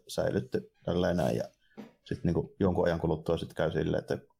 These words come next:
tekoäly päättää, että no niin, nyt on aika herättää ensimmäinen, ja sit se robotti alkaa kasvattaa semmoista tyttöä.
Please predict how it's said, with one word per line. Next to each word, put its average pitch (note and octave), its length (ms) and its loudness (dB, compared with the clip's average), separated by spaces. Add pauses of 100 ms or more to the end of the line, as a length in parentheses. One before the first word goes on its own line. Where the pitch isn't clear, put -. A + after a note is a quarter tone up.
tekoäly E2 420 0
päättää, - 400 -2
että - 200 -8
no F#2+ 100 2
niin, F#2 200 4
nyt F2 140 0
on F2 100 2
aika - 180 -2
herättää - 420 -2
ensimmäinen, - 540 -4
ja - 60 -4
sit - 60 -14
se - 100 -4 (120)
robotti F#2 420 -2
alkaa E2+ 240 -2
kasvattaa - 400 -10
semmoista - 260 -14
tyttöä. - 440 -6